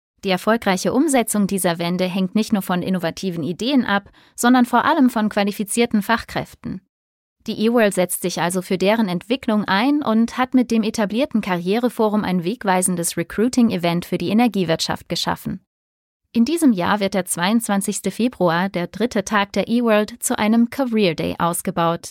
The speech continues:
der sich vorrangig an junge Nachwuchskräfte und Studierende richtet. Der Career Day ist ein einzigartiges Erlebnis, das Teilnehmer mit spannenden Unternehmen und den richtigen Ansprechpartnern zusammenbringt.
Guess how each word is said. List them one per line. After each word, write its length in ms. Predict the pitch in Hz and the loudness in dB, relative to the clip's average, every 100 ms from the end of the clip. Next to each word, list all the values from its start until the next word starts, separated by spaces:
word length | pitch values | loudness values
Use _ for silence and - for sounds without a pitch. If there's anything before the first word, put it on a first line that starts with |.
| - | -6
der 120 | 180 | -4
sich 240 | 170 175 | -4 -8
vorrangig 640 | - 196 220 214 214 214 - | -2 0 2 2 0 -2 -2
an 140 | 190 | 0
junge 240 | 202 240 202 | 2 2 2
Nachwuchskräfte 1000 | 180 196 214 - - 175 175 - 202 233 | 2 0 -2 -4 -2 -2 -2 -4 -4 -4
und 200 | 180 190 | -4 -6
Studierende 640 | - 269 254 165 165 165 | -4 -6 -2 -2 -2 -6
richtet. 500 | 147 - - - - _ _ _ _ _ _ - | -10 -12 -14 -16 -20 _ _ _ _ _ _ -8
Der 100 | 208 | -6
Career 400 | - 190 208 247 | -4 -2 0 2
Day 180 | 247 226 | 2 0
ist 300 | 202 202 170 | -2 -4 -2
ein 240 | 185 190 | -2 0
einzigartiges 840 | 196 240 254 220 196 196 202 202 - | 2 2 2 0 0 -2 -2 -2 -2
Erlebnis, 580 | 202 233 - 247 240 - | 0 0 2 0 0 -2
das 240 | 208 - | -4 -4
Teilnehmer 540 | - 220 262 254 226 | -4 0 2 4 4
mit 160 | 214 190 | 2 -2
spannenden 520 | - 190 262 262 202 | -4 0 4 4 2
Unternehmen 760 | 196 190 180 180 214 247 240 240 | 0 -2 -2 0 2 4 4 4
und 240 | 302 330 | 0 0
den 160 | 254 208 | 0 0
richtigen 440 | 269 - 233 202 | -2 -2 -2 0
Ansprechpartnern 840 | 214 247 - 190 - 190 175 180 180 | 0 0 -2 -6 -4 -4 -2 -2 -4
zusammenbringt. 880 | - 196 156 147 - - 190 - | -4 -2 -2 -4 -8 -8 -10 -14